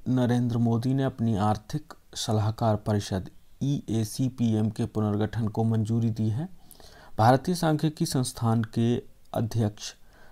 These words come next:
विवेक देवराय इस परिषद के अध्यक्ष हैं। नई सलाहकार परिषद को दो साल की अवधि के लिए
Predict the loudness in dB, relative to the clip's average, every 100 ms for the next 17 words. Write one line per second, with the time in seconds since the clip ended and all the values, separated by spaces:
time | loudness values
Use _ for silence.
0 | -4 2 4 4 2 0 0 2 4 4
1 | 4 2 -6 -12 -12 -14 -18 -20 -20 -20
2 | -20 -20 -20 -20 -20 -20 -20 -20 -20 -20
3 | -6 0 0 4 2 2 -2 0 0 0
4 | -2 -4 -8 -8 -10 -2 2 4 4 2
5 | 0 -2 -2 -2 -2 -4 -4 -4 0 0
6 | 0 0 0 0 0 0 -2 -4 0 0
7 | 2 2 0